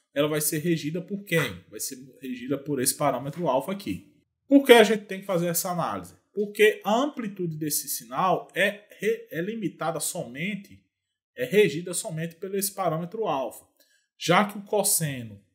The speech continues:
ele varia entre zero e um, esse A é um valor constante, então, é, simplesmente é um, um, um ganho que eu tô dando no sinal, é uma multiplicação que eu tô dando no sinal,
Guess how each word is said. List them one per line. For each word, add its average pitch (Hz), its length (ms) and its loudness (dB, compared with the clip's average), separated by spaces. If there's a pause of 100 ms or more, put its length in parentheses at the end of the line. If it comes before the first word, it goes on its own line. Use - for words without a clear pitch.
(160)
ele 151 200 0
varia 127 580 0
entre 131 320 -14
zero 113 340 0
e 160 100 0
um, 147 280 -6 (580)
esse 202 420 4
A 135 300 0
é 147 80 -6
um 160 140 -4
valor 127 280 -6
constante, 160 680 -10 (720)
então, 110 440 -4 (400)
é, 104 360 -12
simplesmente 139 720 -4
é 131 60 0
um, 151 180 0
um, 131 680 -18
um 151 160 -2
ganho 147 380 6
que - 60 -2
eu 143 60 2
tô 127 100 -6
dando 113 240 -6
no 113 80 -8
sinal, 127 500 0
é 131 40 -8
uma 123 160 -6
multiplicação 120 720 -8
que 107 80 -8
eu - 20 -10
tô 110 120 -10
dando 107 180 -10
no 101 60 -10
sinal, 151 600 0